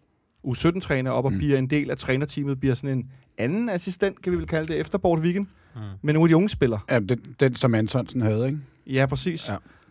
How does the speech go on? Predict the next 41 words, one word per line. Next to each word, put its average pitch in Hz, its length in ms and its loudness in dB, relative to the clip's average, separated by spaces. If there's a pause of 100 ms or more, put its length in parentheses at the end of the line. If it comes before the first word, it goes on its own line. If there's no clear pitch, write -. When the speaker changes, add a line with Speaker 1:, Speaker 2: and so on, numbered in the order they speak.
(220)
Speaker 1:
Og 147 100 -6
så 175 420 4
kan 160 120 2
jeg 135 60 6
ikke 131 100 0
lade 143 100 2
mig 139 60 0
at 131 60 -6
tænke 135 240 -6
lidt, 139 220 -4
øh, 120 600 0
en, 147 100 -2
som 147 120 -4
jeg 127 100 2
ved, 127 120 4
du 143 120 -6
synes 151 160 -2
er 135 80 4
meget, 165 380 2
øh, 147 160 0
hyggelig 180 240 2
og 151 60 -2
rar, 151 120 2
Per 151 160 2
Vind. 185 180 4 (380)
Kunne - 140 0
det 139 60 10
Speaker 2:
Ja. - 40 8
Speaker 1:
være 127 120 8
lidt 139 200 2
en, 269 180 4
øh, 220 60 6
er 165 380 4
vi 139 80 2
lidt 196 220 2
på, 180 320 2
på 175 100 0
vej 196 260 2
mod 190 320 2
lidt... 165 260 -4
Øh, 139 440 2